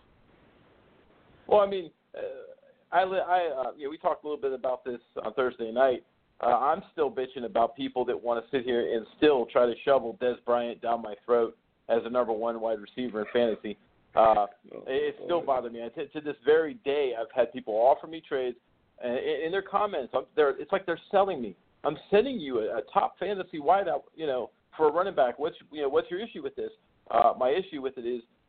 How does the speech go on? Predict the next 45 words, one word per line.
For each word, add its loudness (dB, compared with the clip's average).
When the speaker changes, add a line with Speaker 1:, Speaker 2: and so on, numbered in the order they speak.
Speaker 1:
the -4
fact 4
that -10
you're -10
trying 2
to -8
sell 4
me -8
that -14
he's -12
a -16
top 2
fantasy -8
wideout. -8
Look 2
at -14
the -4
numbers. 2
Twenty -2
fourteen -2
was -6
the 2
last 6
time 2
this -8
guy 6
was -2
a -18
stud 2
wide 2
receiver. -10
Last 0
time 4
I 0
checked, -2
we're 0
in -4
twenty -4
seventeen. 0
So 4
to 4
give -4
you 0
an 2
idea, 2